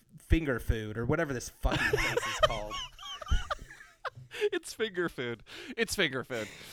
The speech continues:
Speaker 2: Um,
Speaker 1: Oh, God.
Speaker 2: Yeah, I don't know, but, but it does give, uh, these cod swallops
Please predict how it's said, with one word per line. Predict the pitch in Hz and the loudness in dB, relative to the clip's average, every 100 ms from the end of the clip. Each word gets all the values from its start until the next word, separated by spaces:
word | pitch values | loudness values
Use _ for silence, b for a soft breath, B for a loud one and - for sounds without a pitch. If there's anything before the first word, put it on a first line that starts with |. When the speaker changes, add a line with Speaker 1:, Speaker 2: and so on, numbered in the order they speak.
| B B - | B B 6
Speaker 2:
Um, | 190 202 202 | 8 10 8
Speaker 1:
Oh, | 160 139 117 - | 6 4 -2 -4
God. | 135 127 117 107 - | 0 0 -2 -6 -8
Speaker 2:
Yeah, | 123 156 139 117 | 2 6 6 6
I | 127 | 6
don't | 151 143 | 6 6
know, | 131 120 110 | 6 6 6
but, | 139 135 131 - - | 6 6 6 -2 -6
but | 117 143 - | 0 0 0
it | 135 | 0
does | 160 165 175 143 | 2 4 2 -4
give, | - 143 135 123 110 - - | 0 2 2 0 -8 -16 -4
uh, | 113 117 113 113 110 107 - | 2 4 6 4 4 2 -2
these | 101 117 110 104 - | -6 -6 -4 -6 -6
cod | - 120 113 | 0 2 2
swallops | - 127 113 113 110 - - - | -2 0 0 2 0 0 -2 -4